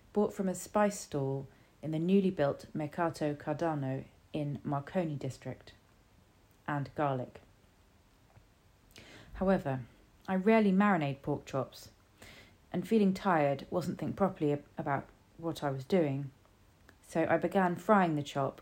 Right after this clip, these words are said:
without having removed the chopped garlic of the marinade, which began to almost, to burn almost instantly. I turned off the heat, scraped off the garlic and juniper so the pork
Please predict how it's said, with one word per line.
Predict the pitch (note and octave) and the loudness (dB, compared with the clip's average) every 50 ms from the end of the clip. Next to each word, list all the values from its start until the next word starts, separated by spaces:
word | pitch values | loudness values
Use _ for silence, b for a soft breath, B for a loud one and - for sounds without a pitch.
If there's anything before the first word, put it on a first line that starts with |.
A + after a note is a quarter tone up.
| - _ | -10 _
without | D#3+ E3 E3 E3 D#3+ D#3+ | -2 2 4 4 4 4
having | D#3+ E3 D3+ D#3+ D#3 D3+ | 0 -4 -4 -2 -2 -2
removed | D#3 D3+ D#3+ E3+ E3+ D#3+ D3+ C#3+ - | -2 -2 0 0 0 0 -2 -2 -4
the | - D3+ | -8 -10
chopped | - - D#3+ - - - - | -4 -2 -2 -2 -2 -2 2
garlic | F#3+ F3 E3 D3+ C#3+ C3 - - - - | 4 4 4 4 2 0 -2 -6 -8 -10
of | C#3+ C3 | -10 -8
the | - D3+ | -6 -4
marinade, | D#3 D#3+ D#3 D3 C#3 C3+ C3 B2+ B2+ - - - - _ _ _ _ _ B B B B B B B B B B | -2 0 0 0 0 -2 -2 -4 -4 -6 -10 -16 -20 _ _ _ _ _ B B B B B B B B B B
which | - - - - | -14 -14 -6 -6
began | G3 F#3+ F#3+ E3+ D#3 D#3 D3+ | -2 0 2 4 4 2 0
to | D3 - | -2 -4
almost, | - - F3+ E3 D#3 D3+ D3+ - - _ _ _ _ | -4 -2 -2 0 -2 -2 -4 -6 -10 _ _ _ _
to | - F#3 | -10 -6
burn | D#3+ - G3+ F3+ D3 C#3 C#3 C#3+ D3+ D#3 - | 2 4 6 6 6 4 2 -2 -2 -4 -6
almost | D#3+ D#3+ D3 C#3+ C#3+ - - - | -4 -4 -2 -2 -4 -4 -4 -4
instantly. | E3+ F3 D3 - - - - - - - - C#3 - - - - - _ _ _ _ _ _ _ - _ - - - - - - - - - - - - - - _ - - - - - - - | -4 -4 -4 -6 -8 -8 -8 -6 -8 -8 -8 -10 -12 -16 -20 -20 -20 _ _ _ _ _ _ _ -20 _ -20 -20 -20 -20 -20 -20 -20 -20 -20 -20 -20 -20 -20 -20 _ -20 -20 -18 -16 -14 -10 -10
I | F3 | -10
turned | D#3+ - F#3+ F3+ E3+ F3 | -6 -2 -2 0 2 2
off | G3 F#3+ G3 | 0 0 0
the | - E3 | -4 -4
heat, | C#3+ D#3+ D3 C#3 C3+ - - B B B B B B | -2 -2 -2 -2 -4 -6 -10 B B B B B B
scraped | B - - - - G3 G3+ G3 - - - | B -20 -18 -4 2 4 4 4 4 2 -2
off | E3+ D#3 - | -4 -4 -4
the | - D3+ | -6 -2
garlic | - F3 D#3+ D3+ C#3+ C3+ C#3 C#3 - - | 0 2 2 4 2 2 -2 -4 -4 -6
and | D#3 D3+ C#3+ | -8 -6 -2
juniper | - E3 D#3+ D#3 D3+ D3+ - C#3+ C3+ | 0 0 0 0 -2 -4 -6 -6 -6
so | - - D3+ | -4 -4 -4
the | D3 - | -2 -4
pork | - - - E3 D3 - - - | -4 0 2 2 2 2 -2 -6